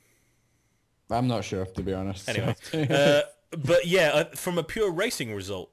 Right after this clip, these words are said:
Speaker 2: I think probably their best result, um, because Jensen certainly fought with people to, to get that result. You know, he didn't, um,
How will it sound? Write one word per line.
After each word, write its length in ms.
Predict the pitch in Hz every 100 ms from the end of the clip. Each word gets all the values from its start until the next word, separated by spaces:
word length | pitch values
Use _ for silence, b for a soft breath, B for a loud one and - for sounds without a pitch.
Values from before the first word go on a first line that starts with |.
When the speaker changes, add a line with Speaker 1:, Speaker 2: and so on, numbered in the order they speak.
| _
Speaker 2:
I 80 | 110
think 460 | - 104 - - _ _ _ _ _ _ _ _
probably 240 | - 110
their 160 | 104 101
best 260 | 104 98 -
result, 360 | 90 98 110 _ -
um, 360 | 110 113 113 113
because 560 | 120 - 120 - - b b b b b _ 131
Jensen 600 | 127 143 139 131 127 120 -
certainly 720 | - 147 131 131 123 120 117
fought 320 | - - 151 -
with 140 | 127
people 280 | 127 120 113
to, 580 | - 117 113 113 113 117
to 200 | - 127
get 240 | 123 185
that 120 | 123 85
result. 380 | 98 98 95 -
You 100 | 113
know, 80 | 104
he 120 | 113
didn't, 480 | 120 127 123 - -
um, 320 | 117 110 110